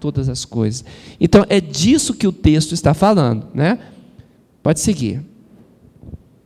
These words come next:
Além disso, Jesus, ele esteve conversando com seus discípulos e ele dizia a respeito da destruição de Jerusalém.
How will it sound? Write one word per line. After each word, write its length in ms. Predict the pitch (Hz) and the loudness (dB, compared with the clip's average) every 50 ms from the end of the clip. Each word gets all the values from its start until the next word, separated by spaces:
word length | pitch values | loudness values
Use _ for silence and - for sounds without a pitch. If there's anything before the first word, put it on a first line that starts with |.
| - - - _ _ _ _ _ _ - - - - _ _ - | -20 -20 -20 _ _ _ _ _ _ -20 -20 -20 -20 _ _ -2
Além 360 | - 180 196 233 - 320 247 | 0 0 2 2 4 2 2
disso, 520 | 151 127 147 180 208 214 190 - - 143 | 2 2 2 2 4 2 0 -2 -2 -4
Jesus, 1040 | 143 139 165 156 139 135 139 160 196 214 214 175 135 135 - - - - - - - _ _ _ _ _ _ _ - - - _ - - - - _ _ _ _ | -2 0 0 0 0 -2 -2 -2 0 2 2 0 0 -2 -4 -6 -6 -8 -12 -16 -20 _ _ _ _ _ _ _ -20 -20 -20 _ -20 -20 -20 -20 _ _ _ _
ele 220 | - 165 165 165 170 | 0 2 2 2 0
esteve 320 | - - - 226 226 190 | -6 -2 0 0 0 0
conversando 560 | - - 175 143 143 135 - - 165 151 147 | -4 -6 -4 -2 -2 -2 -2 -2 -2 -2 -2
com 100 | 127 135 | -2 -4
seus 240 | 127 - 139 135 127 | -4 -2 0 -2 -2
discípulos 760 | 131 120 - - - 175 180 - - - - 135 - - - _ - - - - - - | -2 -4 -6 -4 -4 -4 -4 -6 -6 -12 -12 -12 -14 -14 -18 _ -20 -20 -20 -20 -12 -4
e 220 | - 185 190 196 - | 0 0 2 2 2
ele 220 | - 226 233 208 220 | 0 0 2 2 2
dizia 500 | 175 185 180 147 143 139 165 196 196 180 | 2 4 4 4 4 2 4 4 4 4
a 40 | |
respeito 460 | 175 170 151 151 - - 190 190 - 180 | 4 2 2 0 0 -2 -2 -2 -2 -4
da 120 | 147 151 | -4 -6
destruição 1000 | 147 147 147 - 220 247 233 - - - 185 185 175 165 - - - 208 214 208 | -6 -4 -4 -4 -2 -2 -4 -6 -8 -10 -10 -8 -8 -8 -6 -4 -2 -2 -2 -2
de 120 | 175 175 | -4 -4
Jerusalém. 680 | 160 170 160 156 156 147 156 147 135 123 120 - - | -2 -2 0 0 0 0 0 0 0 -2 -4 -8 -8